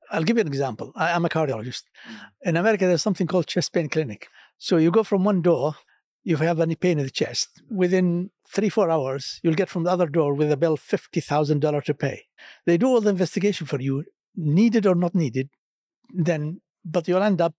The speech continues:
Speaker 1: you have to sell your house <laughs> for that. Now,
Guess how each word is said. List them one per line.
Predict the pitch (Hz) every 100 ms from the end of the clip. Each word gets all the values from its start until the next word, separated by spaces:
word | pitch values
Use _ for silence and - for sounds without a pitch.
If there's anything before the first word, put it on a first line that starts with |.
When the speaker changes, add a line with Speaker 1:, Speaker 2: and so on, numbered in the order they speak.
| _ _
Speaker 1:
you | 185
have | 151
to | -
sell | - 185
your | 165
house | 139 196 170 - - - -
<laughs> | - -
for | 175
that. | 185 151 - _ - - - - -
Now, | 226 190 180